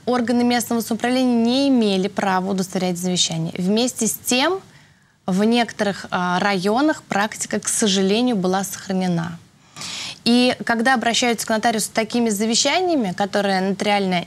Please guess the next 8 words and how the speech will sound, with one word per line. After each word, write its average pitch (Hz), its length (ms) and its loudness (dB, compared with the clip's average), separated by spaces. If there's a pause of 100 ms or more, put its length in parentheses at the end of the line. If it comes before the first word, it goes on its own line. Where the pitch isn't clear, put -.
не 214 180 2
удостоверены, 175 800 0 (280)
а 185 100 2
удостоверены 208 680 0
в 185 180 -2
определенный 196 560 0
период, 202 480 0
в 190 400 0